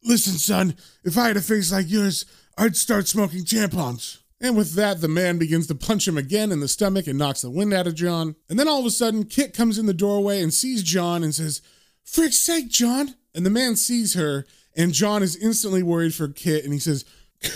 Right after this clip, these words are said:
"Kit, get away. He'll kill you."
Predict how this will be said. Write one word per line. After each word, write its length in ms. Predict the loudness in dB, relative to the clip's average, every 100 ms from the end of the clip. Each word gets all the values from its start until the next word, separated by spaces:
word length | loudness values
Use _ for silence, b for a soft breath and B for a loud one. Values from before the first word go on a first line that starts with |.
| -6
"Kit, 440 | -4 0 -2 -4
get 160 | -6 -4
away. 480 | -2 0 0 0 -2 B B
He'll 200 | 0 0
kill 300 | -2 -2 -2
you." 320 | -4 -8 -12